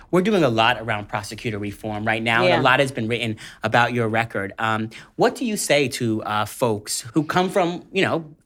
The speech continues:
Speaker 1: California, who, uh, may have read stories with, uh, deep critiques about your record? What do you say to them about both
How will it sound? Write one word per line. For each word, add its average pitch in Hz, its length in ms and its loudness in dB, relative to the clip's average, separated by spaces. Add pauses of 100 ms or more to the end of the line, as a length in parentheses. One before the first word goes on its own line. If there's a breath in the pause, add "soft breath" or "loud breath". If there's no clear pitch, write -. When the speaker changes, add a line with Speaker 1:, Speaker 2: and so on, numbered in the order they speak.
Speaker 1:
California, 131 720 2
who, 113 480 0
uh, 117 200 4
may 127 200 4
have 127 200 0
read 131 380 4 (240 loud breath)
stories 127 720 4
with, 120 460 -2
uh, 113 280 2
deep 135 260 -6
critiques - 480 -4
about 107 260 0
your 113 100 -2
record? 117 380 0 (300 loud breath)
What 165 180 2
do 208 100 -4
you 190 140 0
say 160 320 2
to 165 160 -2
them 113 260 0
about 113 380 0
both 120 260 0